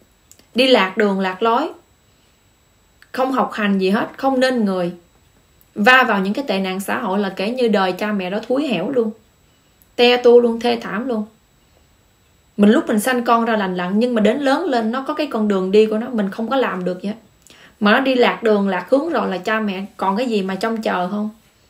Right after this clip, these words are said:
Đâu có trông chờ. Kể như xong cuộc đời rồi đó, để hai đứa con chăm sóc từ nhỏ tới nó, nó lớn lên.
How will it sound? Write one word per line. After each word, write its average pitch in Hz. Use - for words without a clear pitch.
Đâu 240
có 277
trông 233
chờ. 202
Kể 240
như 277
xong 240
cuộc 214
đời 190
rồi 196
đó, 233
để 202
hai 277
đứa 277
con 240
chăm 233
sóc 277
từ 214
nhỏ 190
tới 247
nó, 277
nó 277
lớn 277
lên. 233